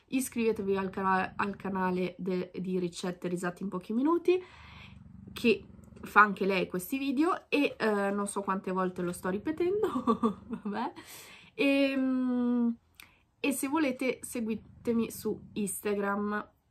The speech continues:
che tanto adesso vi farò vedere anche la, come si usa l'applicazione dei Gratta e Vinci, così almeno ve la spiego meglio. Allora, vediamo se questa volta vinciamo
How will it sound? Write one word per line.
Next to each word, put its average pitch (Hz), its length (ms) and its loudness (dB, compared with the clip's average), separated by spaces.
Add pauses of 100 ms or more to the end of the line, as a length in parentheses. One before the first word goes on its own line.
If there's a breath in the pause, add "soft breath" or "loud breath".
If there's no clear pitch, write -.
(140)
che 233 160 -2
tanto 208 340 -4
adesso 196 340 -6
vi 196 60 -6
farò 185 220 -4
vedere 175 480 -4
anche 180 600 -2 (200)
la, 170 260 -6
come 175 280 -6
si - 180 -12
usa 165 280 -8
l'applicazione 170 800 -4
dei 170 120 -6
Gratta 156 320 -10
e - 40 -10
Vinci, - 480 -10 (200)
così 175 280 -8
almeno 165 320 -4
ve 160 100 -8
la 156 80 -6
spiego 160 300 -8
meglio. - 420 -12 (920 loud breath)
Allora, 208 360 6
vediamo 262 420 6
se 302 160 0
questa 214 300 0
volta 214 640 2
vinciamo 180 680 -4